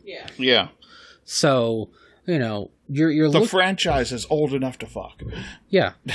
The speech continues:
Speaker 2: <laughs>
Speaker 3: And, like, there's generations of the game that are old enough to drink and vote, you know. Anything that came
Speaker 2: Mm-hmm.
Speaker 3: out before two thousand two is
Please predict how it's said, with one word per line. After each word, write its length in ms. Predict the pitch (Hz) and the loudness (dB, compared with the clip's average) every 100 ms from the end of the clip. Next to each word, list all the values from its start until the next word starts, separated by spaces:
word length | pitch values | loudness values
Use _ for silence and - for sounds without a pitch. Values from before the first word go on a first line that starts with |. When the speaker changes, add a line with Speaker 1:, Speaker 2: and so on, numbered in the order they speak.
| - | -4
Speaker 2:
<laughs> 200 | - - | -2 -2
Speaker 3:
And, 440 | 160 139 127 117 _ _ _ _ _ - - | -2 -2 -2 -6 _ _ _ _ _ -20 -12
like, 300 | 143 127 107 _ - | -6 -6 -6 _ -2
there's 300 | 147 170 147 | 2 2 2
generations 760 | 180 190 180 180 - 160 131 | 2 4 4 2 0 -2 -2
of 180 | 135 139 | -4 -4
the 80 | 135 | -2
game 360 | 143 156 139 113 | 0 0 -2 -4
that 180 | 117 | -4
are 320 | 113 107 104 95 _ _ - _ _ _ - | -2 -4 -4 -8 _ _ -20 _ _ _ -8
old 220 | 143 131 | -4 -4
enough 260 | 120 110 - | -4 -6 -8
to 120 | 123 | -8
drink 260 | 113 110 101 | -8 -8 -10
and 160 | 101 | -10
vote, 300 | 98 85 - _ _ _ _ _ - - | -8 -8 -10 _ _ _ _ _ -14 -10
you 100 | 107 | -10
know. 260 | 87 90 - _ - | -10 -14 -20 _ -8
Anything 360 | 143 170 180 | -2 2 2
that 80 | 185 | 2
came 180 | 127 185 | 2 2
Speaker 2:
Mm-hmm. 80 | 190 | 2
Speaker 3:
out 20 | |
before 240 | 196 - 190 | 2 0 0
two 180 | - 202 | 0 0
thousand 520 | 208 208 196 196 175 | 2 2 0 -2 0
two 400 | 269 262 165 185 | 2 4 4 4
is 500 | 160 156 139 - - | 2 0 -6 -12 -14